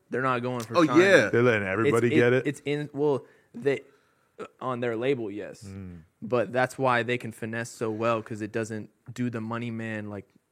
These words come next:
Speaker 1: uh,
Speaker 2: Route?
Speaker 1: yeah, it doesn't, like, uh, show Chinese artists or whatever.
Speaker 3: But the question
Speaker 2: Yeah.
Speaker 3: is, like, when you,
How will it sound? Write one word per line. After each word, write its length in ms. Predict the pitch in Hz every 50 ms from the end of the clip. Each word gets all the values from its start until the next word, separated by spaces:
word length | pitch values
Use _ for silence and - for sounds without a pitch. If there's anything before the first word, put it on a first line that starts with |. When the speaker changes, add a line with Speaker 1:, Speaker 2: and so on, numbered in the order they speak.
| _ _ -
Speaker 1:
uh, 280 | - 110 107 104 98 90 90
Speaker 2:
Route? 400 | 104 107 113 123 131 - - - _ _ _ _ _ _ _ _ _ _ _ _ -
Speaker 1:
yeah, 160 | 123 123 120
it 160 | 113 117 120
doesn't, 360 | 120 127 127 123 131 120 113
like, 440 | 117 123 123 120 117 117 113 110 - 120
uh, 180 | 117 117 117
show 320 | 120 - - 135 120 120 117
Chinese 720 | - - - 131 120 117 117 117 120 117 117 117 110 110
artists 520 | 92 107 107 95 98 95 95 - - -
or 140 | 101 98 92
whatever. 260 | 90 90 - 85 82 -
Speaker 3:
But 140 | - 113 107
the 80 | 139 131
question 400 | - 135 156 160 - - 190 185
Speaker 2:
Yeah. 60 | 180
Speaker 3:
is, 120 | 170 135 131
like, 200 | 127 120 113 104
when 100 | 110 113
you, 160 | 110 104